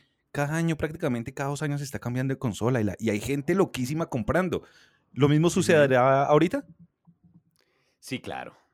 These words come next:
Speaker 2: Sí, claro, porque, bueno, ¿qué buscamos nosotros, lo-, los, eh, bueno, digamos, apasionados por este
Speaker 1: Ujú.
Speaker 2: tema? Yo no me declaro un conocedor, como ya lo dije previamente, pero lo que sí veo y vivo en los juegos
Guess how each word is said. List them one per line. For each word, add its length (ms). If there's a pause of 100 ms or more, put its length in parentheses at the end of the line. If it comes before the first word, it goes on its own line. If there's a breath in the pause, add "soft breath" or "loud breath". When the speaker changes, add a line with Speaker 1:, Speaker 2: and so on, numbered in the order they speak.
(160)
Speaker 2:
Sí, 180
claro, 340
porque, 800 (300)
bueno, 480 (560)
¿qué 120
buscamos 520
nosotros, 720
lo-, 280
los, 600 (100)
eh, 640 (800)
bueno, 200
digamos, 440
apasionados 680
por 180
este 160
Speaker 1:
Ujú. 80
Speaker 2:
tema? 300 (420)
Yo 300
no 140
me 100
declaro 360
un 80
conocedor, 420
como 200
ya 120
lo 80
dije 140
previamente, 680 (640)
pero 300
lo 180
que 360
sí 380
veo 560
y 200
vivo 340
en 60
los 160
juegos 460